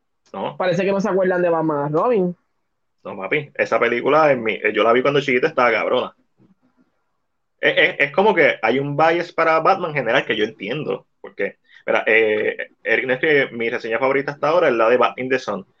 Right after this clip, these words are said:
Speaker 1: Bat in the Sun, para el que no conozcan, ese post, eh, no, no se va a ver, pero en, en mi reseña yo, te, yo apoyé en su último cortometraje, que fue Batman Dying is Easy. Eh, estuvo bien cabrón ver mi nombre y el de Cine P R. ¿Fue el,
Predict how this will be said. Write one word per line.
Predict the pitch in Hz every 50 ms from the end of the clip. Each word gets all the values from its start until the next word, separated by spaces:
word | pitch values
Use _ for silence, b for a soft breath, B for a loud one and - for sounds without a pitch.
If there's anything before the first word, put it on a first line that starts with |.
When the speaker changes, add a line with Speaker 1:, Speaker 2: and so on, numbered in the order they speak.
| b b
Speaker 1:
Bat | - 113 98 - 123
in | 127
the | 131 135
Sun, | 127 - 156 165 147
para | 139 113
el | 104 -
que | 95
no | 98 98
conozcan, | 104 110 123 127 - - 120 113 110 - -
ese | - - 98 101
post, | 101 - 104 101 - _ _ _ -
eh, | 95 85 - - _ _ -
no, | 104 101 - -
no | - 98
se | 98 113
va | 110 113
a | 113
ver, | 110 107 95
pero | 104 - - - - _ _ _ _ _ -
en, | - 98 101 95
en | 95 98
mi | 104
reseña | - 143 147 - 113 107 107 107
yo, | 104 92
te, | 95 90 - -
yo | 104 104 98 95 80 -
apoyé | 104 - 123 113 107 110 110
en | 110
su | - - 110
último | 107 98 - 110 110 110 110
cortometraje, | 107 101 - 107 107 - 107 107 104 98 107 107 101 - B B B B B
que | - - -
fue | - 104 101 101 104 107 110 110 107 104 - b b b b b b b _ _
Batman | - 104 - - 120 120 117 113
Dying | 107 104 101 101 110 113
is | 104 - - -
Easy. | 139 143 143 - 104 98 98 _ _ _ _ _ _ _ _
Eh, | - - - - -
estuvo | - 107 95 95
bien | 104 101 98
cabrón | - 110 104 104 107 104
ver | 104 110 110
mi | 107 104
nombre | 104 104 104 104 104 107 104 104
y |
el | 101 98
de | 98 98
Cine | - 101 98
P | 87 90
R. | - - - _ -
¿Fue | 107 110
el, | 117 -